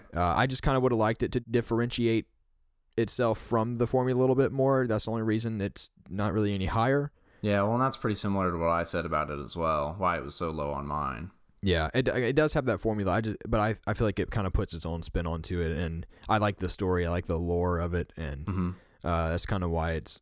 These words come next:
Speaker 1: it made it so high on my list. It's just kind, kind of the story, you know?
Speaker 2: Yeah, absolutely.
Speaker 1: Uh, so what's your number two?
Speaker 2: My number two is The Order of the Phoenix.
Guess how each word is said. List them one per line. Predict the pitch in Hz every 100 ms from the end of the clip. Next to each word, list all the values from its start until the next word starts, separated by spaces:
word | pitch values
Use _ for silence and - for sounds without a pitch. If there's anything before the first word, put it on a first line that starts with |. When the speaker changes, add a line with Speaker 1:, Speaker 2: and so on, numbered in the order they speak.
| -
Speaker 1:
it | 73
made | 87 87
it | 82
so | - 87
high | 78 82 82 85
on | 80
my | 80
list. | 78 78 -
It's | 85 85
just | 87 -
kind, | 98 80 82 _ -
kind | 95
of | 82
the | 85
story, | - 85 82 80 90
you | 87
know? | 80 87 -
Speaker 2:
Yeah, | 92 120 - - _ -
absolutely. | 101 107 101 98 69 85 - -
Speaker 1:
Uh, | 92 87
so | -
what's | 127 131
your |
number | 139
two? | 113 120 92 - _ _ _ -
Speaker 2:
My | 98
number | 117 123
two | - 123 113
is | 95 92
The | 85
Order | 69 92 104
of | 104 117
the |
Phoenix. | - 78 - - - - -